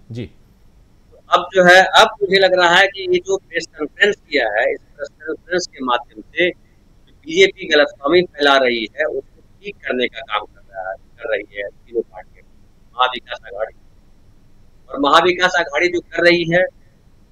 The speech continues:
Speaker 2: देखिए चुनाव जो हुआ, लोकसभा के चुनाव में जो परिणाम आए हैं, वो बता रहे हैं कि यहाँ के आम नागरिक महाविकास आघाड़ी के साथ खड़े, बीजेपी के साथ खड़े नहीं है। और बीजेपी ने जो किया है,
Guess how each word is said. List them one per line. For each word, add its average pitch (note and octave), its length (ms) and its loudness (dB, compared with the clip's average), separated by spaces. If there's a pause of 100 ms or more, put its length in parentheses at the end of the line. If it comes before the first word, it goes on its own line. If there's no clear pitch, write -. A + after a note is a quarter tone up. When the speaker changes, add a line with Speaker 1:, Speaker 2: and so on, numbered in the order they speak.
(560)
Speaker 2:
देखिए F3+ 240 -4
चुनाव F3 320 4
जो G#3 220 -2
हुआ, F3+ 200 4
लोकसभा F3 400 -2
के E3 140 -8
चुनाव E3 380 0
में E3+ 100 2
जो - 160 -10 (100)
परिणाम D3+ 380 4
आए C#3+ 220 4
हैं, C#3+ 120 0
वो D3 140 -2
बता - 400 -2
रहे C#3 220 2
हैं B2+ 260 -4
कि - 180 -20 (300)
यहाँ C#3+ 180 -6
के - 380 0
आम E3+ 120 4
नागरिक B2 420 -4 (580)
महाविकास D3 460 -2
आघाड़ी B2+ 300 -4
के - 120 -12
साथ B2+ 220 -2
खड़े, - 340 -16 (600)
बीजेपी - 360 -20
के D3 60 -20
साथ C#3+ 240 -10
खड़े D3+ 240 2
नहीं C#3 380 2
है। - 60 -12 (920)
और C3+ 120 -6
बीजेपी G3 440 0
ने F#3+ 100 4
जो F#3 140 -4
किया G3+ 360 2
है, D3 420 0